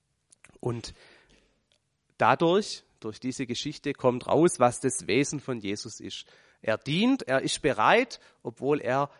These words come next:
der Höchste ist, der Sohn des Höchsten, ganz tief runterzukommen und immer das in den Mittelpunkt zu stellen, was gut für uns ist. Jesus dient, das heißt auch in unserer Beziehung zu ihm, dass er sich die Frage stellt, „Was ist gut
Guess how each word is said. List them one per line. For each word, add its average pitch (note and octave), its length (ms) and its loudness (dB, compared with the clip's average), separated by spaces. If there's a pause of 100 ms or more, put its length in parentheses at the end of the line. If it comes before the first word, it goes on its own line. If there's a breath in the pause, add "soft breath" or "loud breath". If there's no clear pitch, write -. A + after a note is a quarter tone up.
(100)
der A2 140 -6
Höchste E3 360 0
ist, C#3+ 220 -4
der A2+ 80 -4
Sohn C#3+ 280 0
des C3+ 200 -6
Höchsten, A#2+ 380 -4
ganz D3+ 400 4
tief - 320 -4
runterzukommen B2+ 800 0 (380 loud breath)
und B2+ 200 -4
immer A3 300 4
das F3 300 2
in E3+ 100 -2
den D3 140 -2
Mittelpunkt D3 600 -4 (100)
zu - 140 -10
stellen, A#2+ 440 -2
was A2 260 0
gut C#3 300 -2
für - 180 -2
uns C#3 300 -2
ist. - 320 -8 (1500 soft breath)
Jesus D3 460 0
dient, G3+ 320 0
das - 160 -4
heißt C#3 380 4
auch D#3+ 280 6
in C#3 160 -2
unserer D#3+ 320 -6
Beziehung D#3 480 -4
zu - 160 -8
ihm, D#3 240 -6
dass B2+ 240 2
er D#3+ 460 2
sich - 320 -4
die B2+ 120 -4
Frage B2+ 440 0
stellt, D#3+ 360 -4
„Was B2+ 200 0
ist - 200 -8
gut E3+ 340 -2